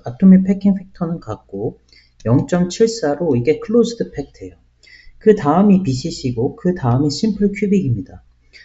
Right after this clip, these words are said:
자연계는 기본적으로 충진율을 높이려는 성질이 있어요. 물론 그게 다는 아닙니다. 엔트로피 관점에서 보면 좀 다른 얘기가 되지만 자연계는 기본적으로 그런 특성이 있어서, 어,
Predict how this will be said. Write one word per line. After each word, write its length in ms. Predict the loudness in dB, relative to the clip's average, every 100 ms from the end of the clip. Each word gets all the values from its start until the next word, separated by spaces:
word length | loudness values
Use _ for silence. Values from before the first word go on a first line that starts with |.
| _ _ _ -6
자연계는 720 | -2 2 6 8 8 6 4 2
기본적으로 720 | 4 6 8 8 6 4 2
충진율을 680 | 6 8 10 10 10 6
높이려는 560 | 2 0 0 2 4 4
성질이 400 | 4 4 4 2
있어요. 440 | -2 -2 -2 -2 -2
물론 220 | -2 -2
그게 260 | -2 -2 -2
다는 340 | 0 0 0
아닙니다. 640 | 0 0 -2 -4 -14 -20 _ _
엔트로피 600 | -4 -4 0 0 0 -10
관점에서 640 | -6 -6 0 2 2 0 -6
보면 360 | -8 -6 -4
좀 200 | -4 -8
다른 360 | -10 -10 -6 -6
얘기가 340 | -8 -12 -12
되지만 580 | -14 -20 -10 -4 -2 -4 _ _ _ _ _ _ _
자연계는 480 | 0 4 6 6 6
기본적으로 460 | 2 0 2 2 2
그런 180 | -2
특성이 420 | -2 -8 -6 -2 -2
있어서, 640 | -4 -10 -4 -4 -4 -12 _ -20 _ _ -6
어, 360 | -2 -2 -6